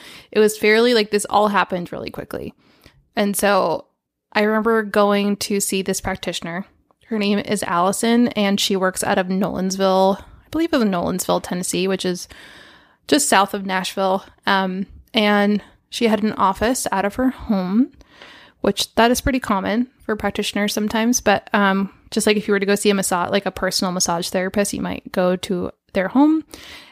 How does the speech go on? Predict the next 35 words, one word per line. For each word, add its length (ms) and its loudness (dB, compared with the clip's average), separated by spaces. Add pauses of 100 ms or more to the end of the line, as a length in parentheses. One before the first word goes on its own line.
(240)
And, 500 2
um, 520 0 (260)
when 160 0
I 80 2
got 220 2
in 100 6
there, 280 2
we 120 2
just 220 0
sat 200 -2
down 320 0
and 160 -4
started 300 -4
talking. 480 -6 (320)
And 360 0
I 80 2
really 280 2
didn't, 360 2 (580)
like 140 -2
I 60 2
said, 200 0
I 40 0
had 140 0
no 220 4
expectations. 920 -2
I 100 -6
had 180 -4
no 260 0
idea 220 4
what 80 2
I 60 0
was 100 0
getting 240 -4
myself 360 -6
into. 460 -2